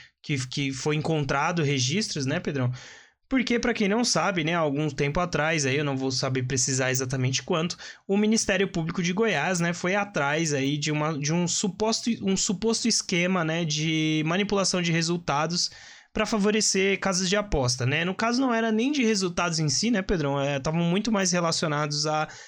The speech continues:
estatísticas de jogador. Porque, pra quem faz bet, sabe que hoje em dia você aposta qualquer coisa. Você não aposta só quem vai ganhar, quem vai perder, nem de quanto, né? Você pode apostar cartões amarelos, escanteios e tal, e não sei o quê.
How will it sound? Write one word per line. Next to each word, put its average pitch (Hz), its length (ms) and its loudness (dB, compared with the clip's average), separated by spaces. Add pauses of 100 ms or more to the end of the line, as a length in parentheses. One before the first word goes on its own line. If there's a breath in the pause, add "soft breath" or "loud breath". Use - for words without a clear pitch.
(140 loud breath)
estatísticas 185 600 0
de 175 60 -2
jogador. 180 420 2
Porque, 185 360 -2 (300 loud breath)
pra 262 140 0
quem 240 160 2
faz 214 240 2
bet, 165 280 0
sabe 170 380 2
que 170 140 -2
hoje 170 140 0
em 170 40 2
dia 156 140 0
você 170 180 0
aposta 170 340 -2
qualquer 220 300 -2
coisa. 135 340 2
Você 120 140 2
não 170 80 0
aposta 175 360 0
só 143 220 0
quem 147 200 -2
vai 139 120 2
ganhar, 131 260 2
quem 135 120 -2
vai 135 140 0
perder, 156 280 0
nem 165 160 2
de 175 120 0
quanto, 143 340 -2
né? 123 140 2
Você 123 100 -2
pode 123 160 0
apostar 127 500 0 (280 loud breath)
cartões 147 320 0
amarelos, 143 560 0
escanteios 135 880 0
e 135 80 -4
tal, 143 280 0
e 143 40 0
não 143 100 0
sei 139 160 -2
o 135 60 -8
quê. 160 240 -2